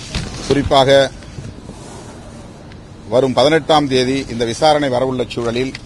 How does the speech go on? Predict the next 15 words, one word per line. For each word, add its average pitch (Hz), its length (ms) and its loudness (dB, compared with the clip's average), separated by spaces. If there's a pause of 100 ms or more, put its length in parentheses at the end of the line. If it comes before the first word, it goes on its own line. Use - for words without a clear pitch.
(2750)
அனைத்து 156 280 2
கட்சி 156 280 -2
கூட்டம் 139 380 -2
ஒன்றை 127 180 -2 (100)
கூட்டி 123 320 -4 (240)
அதில் 127 240 0
ஒருமனதாக 156 600 4
தீர்மானம் 147 480 2
நிறைவேற்றி 127 480 0 (880)
ஒன்-, 156 220 0 (140)
ஒன்றிய 156 360 6
அரசுக்கும் 147 480 2
உச்சநீதிமன்றத்திற்கும் 139 960 0 (960)
அழுத்தம் 160 380 2
கொடுக்க 151 240 -2